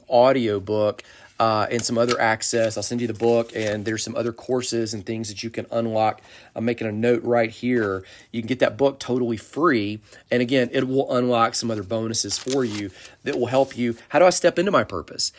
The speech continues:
How, how can I align that with, with work? How do I know what God set me here for?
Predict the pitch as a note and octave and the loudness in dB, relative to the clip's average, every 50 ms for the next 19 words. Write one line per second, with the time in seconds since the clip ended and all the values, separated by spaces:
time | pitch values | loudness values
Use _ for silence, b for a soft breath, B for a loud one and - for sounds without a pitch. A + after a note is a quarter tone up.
0 | B B B - D#3 D#3 D3 D#3 G3+ A#3+ - - C#4+ C#4+ C#4+ G#3+ D#3 C#3+ C3+ B2 | B B B -4 -4 -2 2 2 2 2 2 4 4 4 6 6 4 4 4 4
1 | A#2+ C3+ E3 G#3 C3+ B2+ C3+ A2+ A2 - - C3+ C3+ C#3 C#3+ D3+ D3+ D3+ - - | 4 4 4 4 2 2 -2 -2 -4 -4 -4 -2 0 0 2 0 0 -4 -8 -18
2 | _ _ _ - - C#3+ D3+ - C#3+ F#3 G3 B2+ - - C#3 D3+ F#3 F#3 F3+ F3+ | _ _ _ -6 -4 -2 4 6 8 8 8 6 4 2 2 6 6 8 8 8
3 | E3+ D#3+ C#3 A#2 B2 A#2+ B2 C#3 C#3+ - - - D3+ C#3+ - D3 C#3 C3+ B2+ A#2+ | 4 4 2 2 2 4 6 4 4 4 2 4 4 4 4 2 -2 -2 -2 -2
4 | B B B B B B B - - D3 F3 F3+ - B2+ G#2+ G2+ G#2+ A2+ B2+ B2+ | B B B B B B B -4 -2 -2 -2 -2 -2 -2 -2 0 0 0 -2 -2